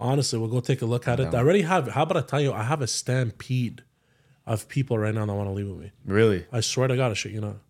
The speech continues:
Speaker 2: Damn.
Speaker 1: I'm fucking done with Canada, to be honest with you.
Speaker 2: I, I don't wanna raise my kid here.
Speaker 1: No,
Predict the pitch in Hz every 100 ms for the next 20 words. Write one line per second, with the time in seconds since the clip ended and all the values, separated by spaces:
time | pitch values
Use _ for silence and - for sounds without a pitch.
0 | _ _ _ - 85 104 151 - 170 175
1 | 147 139 135 104 120 117 98 90 104 101
2 | - 60 - - - - - 107 104 92
3 | - - 104 101 90 82 82 80 - 76
4 | 82 80 - 120 120